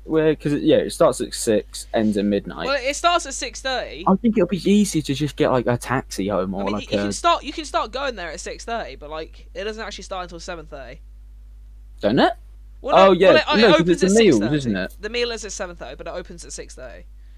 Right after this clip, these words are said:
Speaker 2: So most
Speaker 1: But I
Speaker 2: people are gonna
Speaker 1: want
Speaker 2: be
Speaker 1: food,
Speaker 2: there for
Speaker 1: mate.
Speaker 2: six thirty.
Speaker 1: There's a reason we're called the Podgies.
Speaker 2: <laughs>
Speaker 1: Look at us, mate. We are built to eat.
Speaker 2: The Podgies. So were you outraged when it said two course, not three course?
Speaker 1: I, I was fuming for the, the
Speaker 2: <laughs>
Speaker 1: cost, mate,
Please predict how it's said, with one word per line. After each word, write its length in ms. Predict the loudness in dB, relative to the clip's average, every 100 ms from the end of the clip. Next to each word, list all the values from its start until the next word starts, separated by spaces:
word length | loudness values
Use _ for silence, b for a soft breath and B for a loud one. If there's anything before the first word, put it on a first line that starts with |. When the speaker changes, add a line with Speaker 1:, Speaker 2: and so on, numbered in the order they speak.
| -20 -20 -14
Speaker 2:
So 160 | -10
most 300 | -4 -2 -2
Speaker 1:
But 60 | 2
I 20 |
Speaker 2:
people 240 | 6 8
are 40 | 8
gonna 100 | 6
Speaker 1:
want 100 | 4
Speaker 2:
be 60 | 6
Speaker 1:
food, 160 | 6
Speaker 2:
there 60 | 6
for 60 |
Speaker 1:
mate. 160 | 6 4
Speaker 2:
six 260 | 2 -4 -8
thirty. 380 | -10 -10 -16 -18 -20 -20 -20 -8
Speaker 1:
There's 160 | -2 2
a 80 | 4
reason 380 | 4 4 4 4
we're 120 | 2
called 260 | 2 0
the 60 | 0
Podgies. 540 | -2 -2 -4 -8 -10 -16 -20 -18
Speaker 2:
<laughs> 840 | -10 -8 -8 -10 -16 -16 -20 -2
Speaker 1:
Look 260 | 0 2 4
at 60 | 2
us, 160 | 2
mate. 260 | -2 -2 2
We 200 | 6 8
are 260 | 6 4 0 6
built 320 | 6 6 4
to 200 | 6 8
eat. 220 | 6 2 -6 -18 -16
Speaker 2:
The 80 | -6
Podgies. 380 | -6 -6 -10
So 180 | -8 -6
were 80 | -4
you 120 | -4 -2
outraged 440 | -4 -6 -12 -12
when 80 | -12
it 60 | -12
said 200 | -12 -12
two 240 | -10 -10
course, 280 | -12 -14 -14
not 140 | -18
three 180 | -12 -12
course? 340 | -12 -16 -18 -20 -20 -20 -20 -20 -12 2
Speaker 1:
I, 180 | 6 6 6
I 140 | 6
was 220 | 6 0
fuming 560 | -4 -4 0 -2 -4 -10
for 180 | 0 0
the, 80 | 0 -2 2
the 120 | 2
Speaker 2:
<laughs> 240 | 0 -4
Speaker 1:
cost, 560 | 4 4 4 0 -10 -4
mate, 340 | 0 2 0